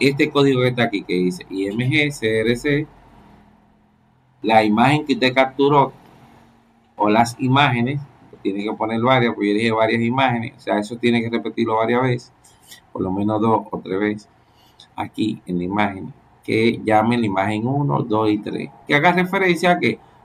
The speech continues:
al texto que usted mandó anteriormente, en la primera página.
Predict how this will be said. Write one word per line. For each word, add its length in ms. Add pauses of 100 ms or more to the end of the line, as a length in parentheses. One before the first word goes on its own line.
al 200
texto 340
que 80
usted 160
mandó 320
anteriormente, 840
en 60
la 140
primera 400
página. 380